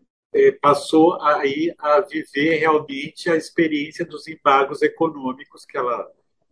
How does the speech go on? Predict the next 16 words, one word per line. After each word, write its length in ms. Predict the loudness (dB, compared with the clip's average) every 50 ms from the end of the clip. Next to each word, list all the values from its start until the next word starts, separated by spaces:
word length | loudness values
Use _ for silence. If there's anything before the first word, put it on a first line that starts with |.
| -14
eh, 220 | -10 -8 -8 -8 -8
sofre 600 | -10 -4 0 4 4 4 4 0 -4 -16 -20 -20 _
do, 140 | -20 -20 -20 _ _
por 120 | -14 -8
parte 300 | -2 -2 -2 -2 -2 -6 -12
dos 180 | -14 -14 -18
Estados 360 | -18 -6 -2 -2 -2 -2 -2 -6
Unidos 340 | -8 -8 -8 -12 -12 -10 -10
e 100 | -10 -4
da 140 | -2 -2
Europa 580 | -2 -2 -2 -4 -4 -2 -2 -4 -6 -8 -16 -20 _ _ _ _ _ _ _ _
desde, 460 | 2 2 2 2 2 -2 -6 -12 _ _ _ _ -2
desde 320 | 0 0 -2 -4 -10 _ _ _ _ _ _ _ _ _ -4
a 140 | -2 -2 -2
Revolução, 840 | 0 0 0 2 2 0 0 -2 -10 -10 -8 -6 -6 -8 -10 -14 _ _
né? 100 | _